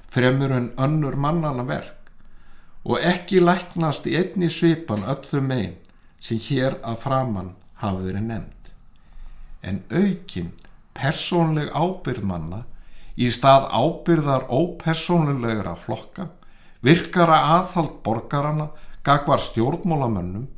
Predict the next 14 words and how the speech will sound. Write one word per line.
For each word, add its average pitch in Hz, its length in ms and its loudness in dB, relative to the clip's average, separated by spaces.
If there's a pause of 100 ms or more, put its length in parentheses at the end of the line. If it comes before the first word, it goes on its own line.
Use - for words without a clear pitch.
(320)
samfara 127 480 4 (100)
breyttum 156 540 0
umræðuháttum 135 1000 -2
innan 143 420 0
flokkanna 131 640 -6
og 87 220 -6
utan, 65 380 -6 (680)
hlýtur 170 400 4
að 156 100 4
megna 185 400 2
að 147 160 0
breyta 185 400 0
andrúmslofti 160 840 -2
stjórnmálalífsins 113 1120 -4